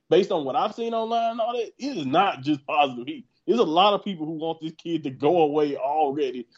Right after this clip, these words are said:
before he even gets started, and they just gonna have to deal with it because, you know, this is one of those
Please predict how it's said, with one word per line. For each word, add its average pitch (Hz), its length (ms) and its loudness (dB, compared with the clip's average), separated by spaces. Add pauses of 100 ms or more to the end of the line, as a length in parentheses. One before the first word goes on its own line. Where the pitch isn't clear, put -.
(140)
before 156 280 2
he 156 140 2
even 139 160 0
gets 131 180 0
started, 147 520 6
and 127 100 0
they 151 80 4
just 185 160 -2
gonna 175 160 4
have 135 120 -10
to 151 60 0
deal 175 140 6
with 139 240 -2
it 127 80 -8
because, - 320 -4 (500)
you 147 80 0
know, 143 80 8
this 185 200 6
is 190 80 2
one 185 160 8
of 175 80 2
those 170 280 0